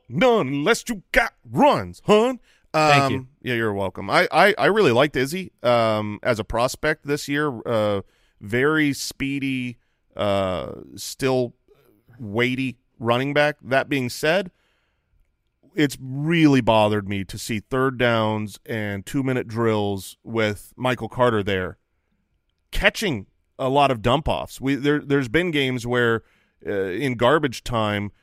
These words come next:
Speaker 1: there's four or five checkdowns to Michael Carter. They should be going to Breece Hall.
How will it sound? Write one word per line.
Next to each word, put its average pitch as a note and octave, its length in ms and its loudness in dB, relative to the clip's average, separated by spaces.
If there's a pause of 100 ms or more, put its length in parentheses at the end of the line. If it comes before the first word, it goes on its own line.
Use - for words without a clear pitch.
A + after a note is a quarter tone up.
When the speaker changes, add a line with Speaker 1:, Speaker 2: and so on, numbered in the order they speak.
(120)
Speaker 1:
there's A2+ 180 -2
four F#3 260 2
or D3 40 4
five C#3 280 2
checkdowns B2 580 -2
to G#2 80 -10
Michael A2 280 -6
Carter. A#2+ 440 2
They B2+ 120 -2
should F#3+ 180 0
be G3+ 60 0
going D3+ 260 6
to D3 60 2
Breece D#3+ 220 4
Hall. G3 300 2